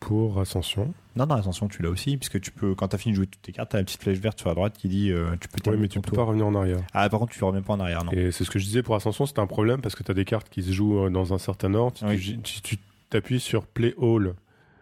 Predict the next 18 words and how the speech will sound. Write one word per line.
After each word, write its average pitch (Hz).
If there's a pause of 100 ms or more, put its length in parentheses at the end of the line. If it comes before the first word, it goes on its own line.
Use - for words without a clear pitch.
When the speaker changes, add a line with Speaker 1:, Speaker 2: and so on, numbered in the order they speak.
(120)
Speaker 1:
tu -
vas 92
jouer 90
toutes -
tes 117
cartes 107
dans 107
l'ordre, 101 (120)
et 95
ça -
va 92
pas 113
forcément 107
matcher 101
avec 92
ce -
qu'elles 85
font. 117